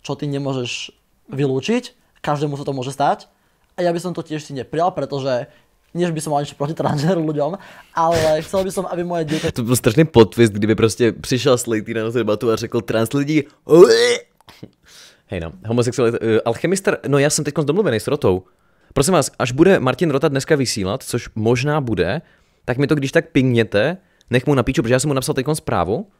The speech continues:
Speaker 2: a on mi dovolil vám to ukázat, takže vám to můžu klidně ukázat tady na streamu. Sorry, že furt odbočuju, ale it's funny. Ehm, kde to je? Jsme se psali tady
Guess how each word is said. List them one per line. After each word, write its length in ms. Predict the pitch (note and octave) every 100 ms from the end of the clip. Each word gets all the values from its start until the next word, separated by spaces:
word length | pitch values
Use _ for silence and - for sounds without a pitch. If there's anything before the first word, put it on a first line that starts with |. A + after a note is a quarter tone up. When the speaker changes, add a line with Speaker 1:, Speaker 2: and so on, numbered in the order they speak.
| _ _ -
Speaker 2:
a 140 | A2
on 100 | A#2+
mi 60 | C#3
dovolil 300 | C3 B2+ C#3
vám 140 | C3
to 120 | C#3
ukázat, 460 | A2 A2 F#2 G#2+ A2+
takže 200 | G#2+ A2
vám 80 | G2+
to 60 |
můžu 180 | A2 A#2
klidně 220 | A#2+ A#2+
ukázat 300 | G2+ G#2+ A2+
tady 140 | - G#2
na 80 | F2
streamu. 460 | - E2 G2+ D3 - - - - - -
Sorry, 200 | - D#3+
že 80 | F3
furt 200 | D3+ C3+
odbočuju, 520 | A2+ A#2 - G2+ G2
ale 340 | F#2 F#2 F#2 - _ _ -
it's 140 | -
funny. 320 | F2+ F2 G2 - - - - - - _ -
Ehm, 600 | F#2+ F#2+ F#2 F#2 F2+ F#2+ G2 _ _ _ _ _ _ _ _ _ _ -
kde 160 | F2+
to 180 | E2+ F#2
je? 120 | E2+ F#2 F#2+ _ _ _ _ _ _ _ _ _ _
Jsme 80 | -
se 120 | F#2
psali 320 | - - G1+
tady 200 | - G1+